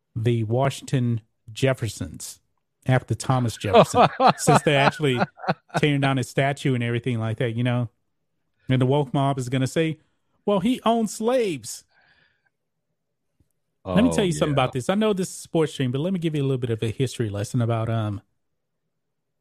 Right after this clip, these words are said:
Speaker 1: um, Thomas Jefferson woke people. I don't know if many people know this, but you know he actually tried to, um, abolish slavery when they, when they were writing the, um, I can't remember if it was the Declaration of Independence or whatever,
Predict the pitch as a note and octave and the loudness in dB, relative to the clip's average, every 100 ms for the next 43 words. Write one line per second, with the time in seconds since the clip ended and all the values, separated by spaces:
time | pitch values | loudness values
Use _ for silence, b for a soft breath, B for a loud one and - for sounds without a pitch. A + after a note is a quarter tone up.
0 | _ _ C3 A#2+ A2+ A2 A2 _ _ _ | _ _ 0 2 0 -2 -6 _ _ _
1 | _ _ _ - C#3 A#2+ - C3 B2 B2+ | _ _ _ 0 2 2 0 -2 -2 -2
2 | A2 G#2 - A#2+ G2 B2 A2 A2+ - _ | -2 -4 -4 -6 -4 -4 -4 -8 -10 _
3 | _ _ _ _ _ _ _ _ _ _ | _ _ _ _ _ _ _ _ _ _
4 | C4 B3 C4 G3 G#3 F3+ F3+ C#3 C#3 D3 | 0 2 2 0 -2 -2 -2 -2 0 -2
5 | G#2 G2 - D3 - G3 E3+ E3 D#3 D#3+ | -4 -6 -4 -2 0 0 2 0 -2 -2
6 | C3 - C3+ C3+ - B2+ B2 A#2 A2+ A#2+ | -4 -2 -2 -2 -2 -2 -2 -2 -4 -4
7 | A#2+ A2+ A#2+ A#2+ - A#2 A#2+ C#3+ D#3+ _ | -2 0 -2 -4 -4 -4 -4 -4 -6 _
8 | _ _ _ _ _ _ _ _ _ _ | _ _ _ _ _ _ _ _ _ _
9 | _ _ _ _ _ _ - A#2+ A#2+ A2+ | _ _ _ _ _ _ 0 2 2 0
10 | B2+ B2+ B2 B2 B2+ B2 A#2+ A#2 A2+ G#2+ | 0 0 0 -2 -2 -2 -2 -2 -2 -2
11 | A2 _ _ _ _ _ _ _ _ _ | -4 _ _ _ _ _ _ _ _ _
12 | _ - C3 G3+ G#3 E3 - A#2 C#3 C#3+ | _ -4 0 2 2 0 -2 -2 -2 -2
13 | C#3 C#3+ C#3 B2+ C3 A#2 C3+ B2+ B2+ - | 0 -2 0 -2 -2 -2 -2 -2 -2 -4
14 | A2+ A2+ A#2 A#2 G#2+ F2+ | -4 -2 -2 -2 -4 -8